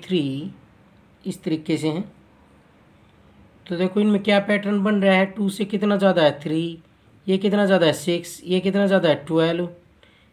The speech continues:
ये ज़्यादा आते जा रहे हैं, इसमें थ्री ऐड किया, इसमें सिक्स ऐड किया, इसमें ट्वेल्व ऐड किया, और ये सब थ्री का multiple है, three into two, six, six into two, twelve, twelve into two, ट्वेंटी फ़ोर।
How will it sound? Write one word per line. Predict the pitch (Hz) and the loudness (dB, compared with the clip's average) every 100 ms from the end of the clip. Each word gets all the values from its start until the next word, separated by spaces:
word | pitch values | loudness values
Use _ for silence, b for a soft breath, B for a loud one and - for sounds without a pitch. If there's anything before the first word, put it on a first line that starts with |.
| _ - | _ -4
ये | 185 190 | 0 2
ज़्यादा | 185 185 202 | 4 4 4
आते | 180 170 | 2 0
जा | 143 139 | -2 0
रहे | 131 | 0
हैं, | 143 | -2
इसमें | 160 156 | -4 -6
थ्री | - 165 165 | -6 -2 0
ऐड | 160 147 | 0 0
किया, | 156 | 0
इसमें | 156 160 151 | 0 -2 -6
सिक्स | 175 - | -6 -6
ऐड | 160 147 147 | -6 -4 -4
किया, | 165 | -2
इसमें | 156 175 151 | -2 -4 -6
ट्वेल्व | - 160 160 160 | -2 -2 0 0
ऐड | 156 | -2
किया, | 143 202 165 113 b b b b b b _ _ - _ | -2 0 0 0 b b b b b b _ _ -20 _
और | 165 170 | 0 0
ये | 185 214 | 2 0
सब | 214 233 190 | 0 -2 -4
थ्री | - 214 | -2 0
का | 220 | 2
multiple | 220 214 214 214 214 175 | 2 2 2 0 2 2
है, | 131 120 - - | 2 -2 -12 -12
three | 180 185 185 | -2 2 2
into | 175 180 - | 0 -4 -2
two, | 160 117 - | -4 -4 -14
six, | - - 196 - | -10 -4 -4 -6
six | - 202 196 | -6 -6 0
into | 190 180 175 | 0 0 0
two, | 160 | -2
twelve, | 156 160 156 196 190 | -2 0 2 2 0
twelve | 208 214 220 | -2 2 4
into | 220 202 196 | 2 2 0
two, | 190 - - _ _ _ - | -2 -2 -10 _ _ _ -10
ट्वेंटी | 175 160 156 170 175 | -4 -2 -2 -4 -6
फ़ोर। | - 147 - | -8 -10 -10